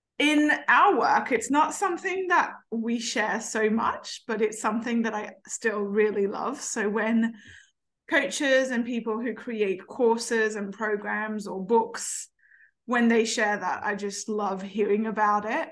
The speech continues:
Um, and I guess in my work, I get to hear clients share when they're creating, um, projects as well. And yeah, it's something that I love doing, and I'm lucky to have a lot of very creative friends.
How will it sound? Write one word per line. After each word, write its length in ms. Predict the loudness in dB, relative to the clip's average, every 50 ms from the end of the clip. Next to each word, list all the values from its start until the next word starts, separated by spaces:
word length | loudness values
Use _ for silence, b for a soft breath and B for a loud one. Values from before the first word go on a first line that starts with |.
| -6
Um, 680 | -4 -4 -4 -4 -4 -4 -4 -4 -4 -4 -4 -6 -6 -8 -12 _ _ _ _ _ _ _ _ _ _ _ _ _ -2
and 160 | 0 0 2
I 100 | 2 2
guess 340 | 4 4 2 2 2 0 -4
in 220 | -2 0 0 2
my 200 | 2 2 2 2
work, 560 | 2 2 4 4 4 4 2 0 -2 -6 -8 -14 -16 -16 -20 _ _ _ _ _
I 220 | 0 2 2 2 2
get 240 | 0 -4 -6 -6 -6
to 140 | -6 -6 -6
hear 720 | -8 -8 -6 -4 0 2 2 2 2 0 -2 -4 -6 B B B B B B B B -4
clients 600 | 0 2 4 4 4 2 0 -2 -4 -6 -6 -6
share 300 | -4 0 0 0 0 0
when 220 | -2 -4 -6 -4
they're 180 | -4 -4 -4 -4
creating, 880 | -6 -8 -6 -6 -4 -2 -2 -2 -4 -4 -4 -6 -6 -8 -8 -10 -8 -6 -6
um, 720 | -4 -4 -4 -4 -4 -4 -2 -2 -2 -4 -6 -6 -10 -12 -16 _
projects 580 | -2 2 2 2 2 2 0 -2 -2 -2 -2 -2
as 120 | -2 0
well. 400 | 2 2 2 2 2 0 -2 -4 -4 -6
And 500 | -8 -8 -6 -4 -2 -2 -2 -2 -4 -6 -10 -20 -20 b b b b b b b b
yeah, 160 | -6 -6 -6
it's 160 | -6 -6 -4
something 340 | -2 0 0 0 0 -2 -2
that 140 | -2 -2 0
I 100 | 0 0
love 380 | 0 0 0 0 -2 -2 -2
doing, 500 | 0 0 2 2 2 2 2 2 2 0
and 420 | 0 -2 -4 -4 -4 -2 -4 -4 -2
I'm 180 | -2 -2 0 0
lucky 320 | -2 -2 -2 -2 -4 -4
to 100 | -4 -4
have 180 | -4 -2 -2 0
a 40 | 0
lot 240 | 0 0 0 -4
of 80 | -6 -6
very 240 | -6 -4 -4 -6 -6
creative 440 | -4 -2 -2 0 0 -2 -2 -4 -6
friends. 640 | -6 -4 -4 -2 0 0 0 0 -2 -4 -6 -12